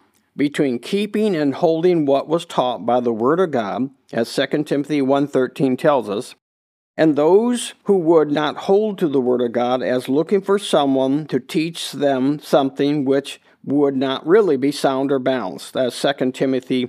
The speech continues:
four three tells us, but just to be tickled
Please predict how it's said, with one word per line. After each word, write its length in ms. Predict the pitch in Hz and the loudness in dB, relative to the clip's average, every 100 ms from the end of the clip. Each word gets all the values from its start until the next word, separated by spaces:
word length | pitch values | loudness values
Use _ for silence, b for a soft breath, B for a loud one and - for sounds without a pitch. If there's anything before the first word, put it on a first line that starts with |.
| - - | -8 -2
four 320 | 151 131 120 | 0 2 0
three 280 | - 139 123 | -2 -4 -2
tells 400 | - 175 156 113 | -2 0 -2 -4
us, 240 | 65 - _ _ _ _ _ - | -8 -14 _ _ _ _ _ -8
but 200 | 143 135 | -4 -2
just 420 | - 185 - - | 0 0 0 -2
to 80 | 180 | -2
be 160 | 165 160 | 0 -2
tickled 580 | - 208 202 185 185 | 0 0 2 0 -2